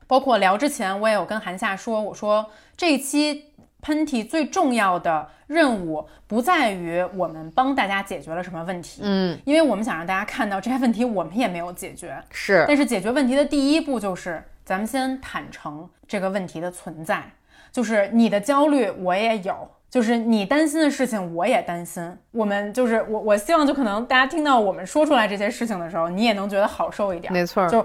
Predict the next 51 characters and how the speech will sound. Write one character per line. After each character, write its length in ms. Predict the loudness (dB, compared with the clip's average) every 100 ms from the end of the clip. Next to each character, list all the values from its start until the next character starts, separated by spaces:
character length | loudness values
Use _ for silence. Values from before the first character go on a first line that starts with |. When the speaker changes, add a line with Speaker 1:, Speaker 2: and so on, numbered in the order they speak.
| 0
Speaker 1:
我 180 | 6 6
把 140 | 6 2
这 80 |
件 120 | 2 2
事 60 |
儿 80 | 0
说 220 | 4 4
出 80 | 4
来 180 | 0 -2
了， 160 | -8 -10 -18 -4
我 180 | 0
也 100 | 2
觉 140 | 0 -2
得 60 |
好 200 | -4 -8
受 220 | -8 -8 -8
一 60 |
点 100 | -12
了。 180 | -14 -18 -10
Speaker 2:
就 160 | 0 4
是 400 | 6 6 6 0 -8
可 160 | 6 8
以 40 | 8
跟 280 | 6 4
大 140 | 8 10
家 180 | 10 8
就， 160 | 2
就 220 | 4 4
再 240 | 6 6 6
坦 280 | 4 0 2
白， 180 | 2
Speaker 1:
嗯。 20 | 4
Speaker 2:
就 100 | 4
是 60 |
我 280 | 4 4 4
可 160 | 4 0
能 160 | 2
已 80 | 2
经 160 | 2 0
好 380 | 2 4 4
久 180 | 4 4
都 220 | 6 6
没 220 | 6 4 6
有， 360 | 6 4 -2 -8 -20 -20 _
就 100 | -8
真 360 | 2 6 6 8
的 160 | 6
就 140 | 6 2
是 80 | 0
吃 520 | -6 -8 -6 0 4
得 340 | 8 10 8